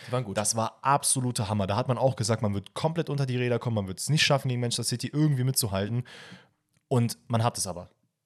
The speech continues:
Speaker 2: Und man hätte es auch geschafft, gegen Manchester City zu gewinnen, wenn halt nicht einfach ein Haaland gefühlt vier Meter hoch springt und sein Bein ausstreckt und einen Ball ins Tor schießt.
Speaker 1: Ja.
Speaker 2: Wie dem auch sei, ähm, ich finde
Speaker 1: Gegen Chelsea war, glaub ich, auch nicht so schlecht, ne?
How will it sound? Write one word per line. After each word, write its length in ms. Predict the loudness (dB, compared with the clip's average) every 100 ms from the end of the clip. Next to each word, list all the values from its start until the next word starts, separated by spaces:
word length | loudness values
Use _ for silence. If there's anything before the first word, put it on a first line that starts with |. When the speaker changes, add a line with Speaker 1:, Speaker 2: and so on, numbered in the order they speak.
| _
Speaker 2:
Und 120 | 0
man 100 | 4
hätte 160 | 6 6
es 60 | 2
auch 140 | 0
geschafft, 320 | 0 0 0
gegen 160 | -2 -2
Manchester 260 | -2 -2 -4
City 240 | -4 -4
zu 140 | -6
gewinnen, 340 | -4 -2 0 0
wenn 160 | -2
halt 160 | -4 -4
nicht 160 | -6 -6
einfach 200 | -6 -6
ein 120 | 0
Haaland 380 | 2 2 -2 -6
gefühlt 400 | -10 -6 -6 -6
vier 200 | -4 -2
Meter 220 | 0 0
hoch 160 | -2 -4
springt 300 | -4 -4 -2
und 100 | -4
sein 180 | -4 0
Bein 160 | 0
ausstreckt 340 | 0 0 -2 -2
und 80 |
einen 280 | -4 -4 -4
Ball 140 | -2 0
ins 120 | 0
Tor 180 | -2 0
schießt. 240 | -2 -2 -6 -4
Speaker 1:
Ja. 180 | -2 -2 -8 -6
Speaker 2:
Wie 100 | 2
dem 100 | 4
auch 100 | 4
sei, 320 | 4 4 4 2 -4
ähm, 560 | 2 4 6 6 4 0 _ _ -16 -6
ich 160 | -4
finde 260 | 2 4 4
Speaker 1:
Gegen 100 | 2
Chelsea 360 | 2 -2 -2 -4
war, 80 |
glaub 120 | -2 -2
ich, 60 |
auch 40 | -2
nicht 120 | -2
so 120 | -4
schlecht, 320 | -6 -6 -6
ne? 100 | -8